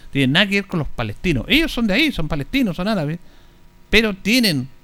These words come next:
un movimiento radical y lo han dicho que el único objetivo de ellos es destruir a Israel, destruirlo. Ese es el objetivo. Y los niños de diez, once, ocho o nueve años ya, ya lo están concientizando ya y nacen con eso.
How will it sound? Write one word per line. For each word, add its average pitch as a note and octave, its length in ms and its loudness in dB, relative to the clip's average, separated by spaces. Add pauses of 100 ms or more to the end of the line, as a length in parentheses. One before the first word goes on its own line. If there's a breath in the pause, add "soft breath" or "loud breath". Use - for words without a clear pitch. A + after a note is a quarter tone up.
(120)
un C#3+ 120 -2
movimiento C#3+ 460 0
radical C3+ 680 0 (220)
y B2+ 80 -4
lo B2 80 0
han B2 100 0
dicho F#3 240 -4
que C#3 80 -4
el B2 60 -4
único F#3 320 -2
objetivo D#3+ 420 -4
de F3 100 -4
ellos E3+ 140 -4
es - 160 -8 (300 soft breath)
destruir F#3+ 600 0
a B3+ 40 0
Israel, G3+ 360 -6 (380)
destruirlo. D3+ 600 -8 (200)
Ese G3+ 220 -4
es F#3 100 -2
el D3 80 -2
objetivo. A2+ 440 -10 (500 soft breath)
Y C3 80 0
los C#3 140 2
niños F3+ 340 4
de C3 100 2
diez, F3 400 2 (260)
once, D#3 560 2
ocho D#3 420 2
o A#2+ 40 -2
nueve E3 260 0
años F3+ 300 0 (340 soft breath)
ya, F#3 260 2
ya E3+ 280 2
lo F#3 100 0
están F#3+ 280 0
concientizando D#3+ 920 0
ya G3+ 240 -2 (480 soft breath)
y C3+ 120 0
nacen E3 360 0
con B2 160 -2
eso. - 260 -6